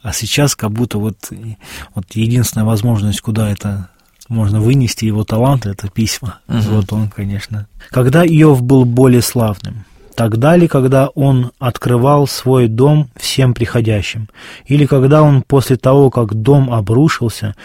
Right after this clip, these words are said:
Speaker 1: не произнес ни одного горького слова, но прославил Бога?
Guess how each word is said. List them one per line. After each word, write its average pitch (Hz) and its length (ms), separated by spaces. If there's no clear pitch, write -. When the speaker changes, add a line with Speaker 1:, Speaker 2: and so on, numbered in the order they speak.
Speaker 1:
не 123 160
произнес 123 720
ни 139 100
одного 131 480
горького 127 500
слова, 139 540
но 123 200
прославил 143 560
Бога? 110 480